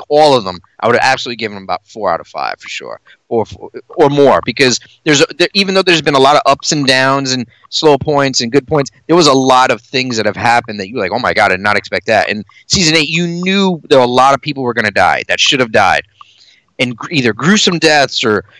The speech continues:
you know, going out with a bang. Like, you, you ex-, you wanted and felt like it was gonna be a great, great, great season, and overall, um, it did feel rushed. It felt like it should have been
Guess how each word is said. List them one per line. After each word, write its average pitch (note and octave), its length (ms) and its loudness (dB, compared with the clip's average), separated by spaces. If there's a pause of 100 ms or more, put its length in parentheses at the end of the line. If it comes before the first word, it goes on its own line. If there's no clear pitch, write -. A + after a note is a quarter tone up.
you C3+ 80 -4
know, G2+ 140 2
going D#3 260 2
out C#3+ 160 0
with C3 80 -4
a A#2+ 60 -6
bang. B2+ 400 2
Like, A2+ 200 -2
you, D3+ 140 -6
you C#3 180 -4
ex-, - 380 -4
you D3 160 -8
wanted D#3 640 4
and B2+ 240 -2
felt - 340 0
like A2+ 160 0
it A2+ 80 -4
was G#2+ 140 -6
gonna A2 180 -2
be G#2 400 -2 (240)
a A2+ 120 2
great, A2+ 640 2
great, G2 240 0
great F#2+ 240 -2
season, F2+ 400 0
and F#2 120 0
overall, G2+ 560 4 (1300)
um, G#2+ 380 2
it A2+ 180 -2
did A#2+ 180 2
feel A#2 240 2
rushed. F2+ 440 2
It G2+ 120 -6
felt C3 260 0
like B2+ 200 2
it A2 100 -2
should C3+ 200 2
have A#2+ 160 -2
been G#2+ 200 0